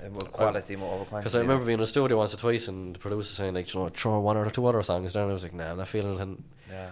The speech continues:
Speaker 2: I done one or two songs and listening back to it, and I was like, "Uh," you know. So
Speaker 1: Yeah.
Speaker 2: I have to kinda learn anew from that as well.
Speaker 1: Mm.
Speaker 2: You know, so The Irish Connect is gonna be the album, and then nineties Baby is the working title for the E P, and that'll be kinda more homegrown then,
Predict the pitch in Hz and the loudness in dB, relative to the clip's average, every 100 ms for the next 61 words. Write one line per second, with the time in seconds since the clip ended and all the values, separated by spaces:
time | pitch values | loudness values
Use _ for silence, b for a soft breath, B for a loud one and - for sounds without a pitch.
0 | 107 123 135 127 127 113 143 123 131 127 | 2 4 6 6 6 4 0 2 2 2
1 | 104 101 98 65 104 104 107 113 110 101 | -2 -4 -8 -8 -8 -6 -2 -2 -2 -6
2 | 98 92 90 90 76 60 57 - - - | -6 -6 -8 -12 -16 -16 -16 -16 -16 -14
3 | 92 98 107 104 98 - - 117 107 - | -14 -8 -2 -2 -4 -4 2 4 4 2
4 | 113 131 135 127 131 - 110 113 110 113 | 4 8 6 6 2 2 4 4 4 2
5 | 104 - b b b 92 90 85 - 104 | 0 -6 b b b -14 -12 -12 -4 0
6 | 104 - 107 104 95 110 117 113 110 - | 0 2 2 2 2 6 8 8 4 -2
7 | 104 101 - 98 104 98 95 101 107 104 | -4 -4 -4 -6 -4 -4 -2 0 0 0
8 | 95 98 95 104 101 101 95 98 98 95 | -4 -4 -4 -4 -4 -6 0 0 0 -2
9 | 90 - b b - - - - - - | -6 -12 b b -20 -20 -20 -20 -20 -20
10 | - - 95 101 101 95 98 104 95 98 | -12 -6 -4 0 2 0 -2 -4 -4 -6
11 | 101 101 - 107 95 - B B 90 92 | -6 -6 -4 -6 -6 -12 B B -4 0
12 | 101 101 - 98 98 95 110 110 101 101 | 0 0 -4 -2 0 2 4 2 2 -2
13 | 98 95 101 | -2 -2 -4